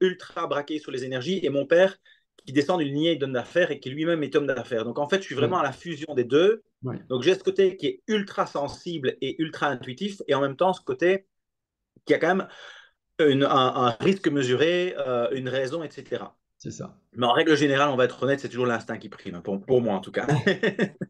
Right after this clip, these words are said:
Speaker 1: Et
Speaker 2: Mm.
Speaker 1: à juste, juste ici.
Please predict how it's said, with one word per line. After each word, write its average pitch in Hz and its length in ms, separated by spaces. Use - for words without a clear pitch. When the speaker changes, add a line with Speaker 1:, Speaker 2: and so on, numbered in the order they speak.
Speaker 1:
Et 180 320
Speaker 2:
Mm. 113 160
Speaker 1:
à 139 140
juste, 180 400
juste 139 260
ici. 131 300